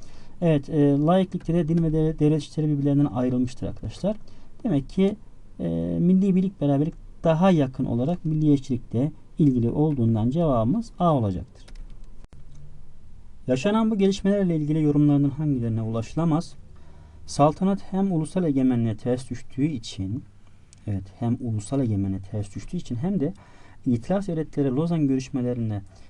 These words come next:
İstanbul hükümetini de davet ettiği için bir Kasım bin dokuz yüz yirmi iki tarihinde kaldırılmıştır. Ancak şartların uygun olmaması nedeniyle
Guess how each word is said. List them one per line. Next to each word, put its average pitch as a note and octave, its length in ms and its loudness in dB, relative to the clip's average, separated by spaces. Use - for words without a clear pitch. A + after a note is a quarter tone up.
İstanbul E3+ 360 2
hükümetini C3+ 500 0
de C3+ 100 0
davet A#2 260 0
ettiği G#2 300 -6
için B2 300 -2
bir G3 140 0
Kasım B2 320 -4
bin B2+ 140 0
dokuz A#2 260 -4
yüz G#2 160 -4
yirmi A#2 160 0
iki B2+ 120 -8
tarihinde B2 560 -2
kaldırılmıştır. - 840 -4
Ancak G#3 300 2
şartların E3+ 500 0
uygun D3 420 0
olmaması D#3 960 0
nedeniyle B2+ 640 4